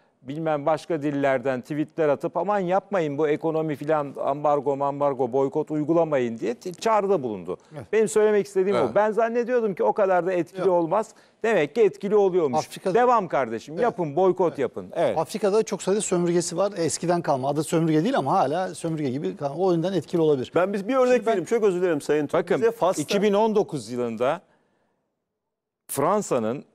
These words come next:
Speaker 1: İslam ülkelerine yaklaşık kırk beş milyar dolarlık ihracat yapıyor.
Speaker 3: Evet.
Speaker 2: Yarısı bile düşse onlar zıplar şimdi. O yüzden şey olur.
Speaker 4: Bir,
Speaker 2: Evet.
Speaker 4: bir örnek, çok özür diliyorum Sayın
Speaker 2: Söyle.
Speaker 4: Tunç. İki bin on üç yılında biz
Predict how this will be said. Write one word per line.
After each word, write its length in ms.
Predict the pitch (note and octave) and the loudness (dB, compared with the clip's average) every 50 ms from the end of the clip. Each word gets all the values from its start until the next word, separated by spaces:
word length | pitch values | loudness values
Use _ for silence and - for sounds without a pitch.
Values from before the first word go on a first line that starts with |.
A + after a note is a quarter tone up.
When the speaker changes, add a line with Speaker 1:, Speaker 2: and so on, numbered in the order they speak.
| _ _ | _ _
Speaker 1:
İslam 440 | D3 C3+ - - - F3+ F#3+ G#3 F#3 | -6 -6 -6 -4 -2 0 0 0 0
ülkelerine 800 | E3 C#3+ A#2 - C#3 A2+ G#2+ G#2 F#2+ F#2+ F#2 F2 F2 F#2 G#2+ A#2+ _ _ _ _ _ _ _ _ _ _ _ _ _ _ _ _ _ _ | -2 -2 -2 -2 -2 0 0 0 -2 -2 -6 -8 -8 -10 -10 -12 _ _ _ _ _ _ _ _ _ _ _ _ _ _ _ _ _ _
yaklaşık 960 | F#2 G2+ C3 D3+ D#3+ - - F3 F3+ E3 - - G3 G3+ G3 - - - - _ _ _ _ _ _ _ _ _ _ _ _ _ _ _ | -4 -2 -2 -2 -2 -4 -2 -2 -2 -2 -2 -2 -4 -4 -4 -6 -12 -20 -20 _ _ _ _ _ _ _ _ _ _ _ _ _ _ _
kırk 200 | - - D#3+ D3+ - _ _ - | -8 -6 -6 -6 -6 _ _ 0
beş 300 | A3 A3+ G#3+ - - - | 2 2 2 0 -4 -8
milyar 460 | D#3 D#3+ D#3 C#3+ D3 D3 C3+ C3 A#2 | -6 -6 -4 -2 0 0 0 0 0
dolarlık 440 | C#3+ D3 C#3+ D3 C#3 C#3 C#3+ D#3+ D3+ - | 0 2 2 4 2 2 0 -2 -6 -6
ihracat 600 | D#3 C#3 B2 A#2+ C#3 C3 A#2+ G#2 B2+ B2 G#2+ - G#2+ | -6 -6 -4 0 0 0 0 0 -2 -4 -6 -6 -8
yapıyor. 440 | F#2+ - - - G2+ A2+ C#3+ E3+ - | -10 -10 -10 -8 -6 -6 -6 -6 -6
Speaker 3:
Evet. 200 | G2+ F2+ D#2 C2+ - - _ _ _ _ - | -6 -6 -6 -6 -10 -16 _ _ _ _ 0
Speaker 2:
Yarısı 320 | G3+ A3+ G#3 - - E3+ | 0 0 0 0 -2 0
bile 160 | D3+ D3+ C#3 | 0 0 0
düşse 380 | C3 B2+ - - - C4+ C4 A#3+ | -2 -4 -6 -4 -2 -2 -2 -2
onlar 300 | G3+ F#3+ F#3 G3 G#3+ A3 | -2 -2 0 0 0 0
zıplar 340 | F3 E3 F3 - F#3 F3 D#3 | -2 -4 -6 -2 0 0 0
şimdi. 260 | - - A#2+ G#2+ F#2 - _ _ _ - - - _ _ _ _ _ _ _ _ _ _ _ _ _ _ | -2 -4 -10 -12 -14 -16 _ _ _ -20 -20 -20 _ _ _ _ _ _ _ _ _ _ _ _ _ _
O 120 | F#3 F3 D3 | -4 -2 -2
yüzden 260 | A#2+ B2 D#3+ F#3 - - | 0 -2 -2 -4 -6 -10
şey 140 | - - C#3 | -10 -8 -8
olur. 120 | A2 F2+ - - | -8 -4 -2 0
Speaker 4:
Bir, 60 | B3 | 0
Speaker 2:
Evet. 120 | C4 A3+ | 0 2
Speaker 4:
bir 60 | C4+ C4+ | 4 4
örnek, 280 | B3+ A3+ G#3 F#3 E3 | 4 4 4 2 0
çok 160 | - B3 A#3+ A3+ | 0 -2 0 0
özür 180 | G#3 F3 F#3 | 0 0 0
diliyorum 240 | E3+ D#3+ D3+ C#3+ B2 | 0 0 0 0 -2
Sayın 220 | - - C3+ B2+ B2+ | -4 -4 -4 -2 0
Speaker 2:
Söyle. 140 | E3+ D#3 C3+ | 0 0 -2
Speaker 4:
Tunç. 80 | - E3+ | -2 -4
İki 200 | - - A#3+ A3+ | -4 -2 0 0
bin 80 | A#3+ | 2
on 120 | A3+ A3+ A#3+ | 2 2 2
üç 180 | B3 - - G3 | 0 0 0 0
yılında 300 | D#3+ C#3+ B2+ B2+ C#3 E3 | 0 0 0 0 0 -2
biz 280 | G3 F#3+ - - - | -2 -4 -4 -8 -12